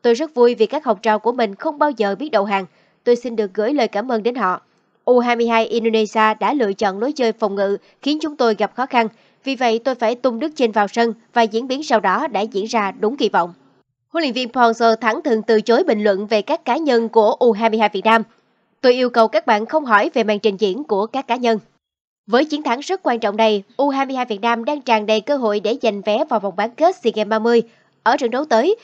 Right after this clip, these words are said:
chỉ cần có ba điểm trước đội bóng yếu U hai mươi hai Singapore, thầy trò ông Park Hang-seo chắc chắn đi tiếp, thậm chí là có cơ hội lớn để sớm giành ngôi đầu bảng. Vượt ải Indo, Việt Nam cho thấy phẩm chất nhà vô địch.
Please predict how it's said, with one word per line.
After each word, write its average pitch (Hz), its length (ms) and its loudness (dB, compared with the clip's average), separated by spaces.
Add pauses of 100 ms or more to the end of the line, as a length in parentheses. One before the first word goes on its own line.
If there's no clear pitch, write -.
(160)
chỉ 277 120 -4
cần 240 240 0
có 320 140 2
ba 262 220 2
điểm 220 240 0
trước 359 160 -4
đội 214 120 0
bóng 226 220 0
yếu 233 220 4
U - 180 2
hai 226 160 -2
mươi 220 100 -4
hai 214 160 0
Singapore, 226 440 2 (360)
thầy 262 140 -2
trò 254 200 2
ông 247 160 0
Park 240 220 -2
Hang-seo 226 220 2
chắc 311 200 -4
chắn 277 220 -2
đi 240 120 0
tiếp, 330 220 0 (320)
thậm 254 160 0
chí 294 260 0
là 247 140 4
có 254 200 0
cơ 277 140 0
hội 214 180 0
lớn 226 320 0
để 214 200 0
sớm 240 400 -2
giành 202 220 -2
ngôi 214 180 0
đầu 196 100 -4
bảng. 185 240 -2 (720)
Vượt 240 180 2
ải 240 260 2
Indo, 254 340 4 (260)
Việt 262 180 -4
Nam 285 220 2
cho 262 120 0
thấy 247 320 2
phẩm - 180 0
chất 381 300 -4
nhà 220 220 2
vô 240 140 0
địch. 226 160 2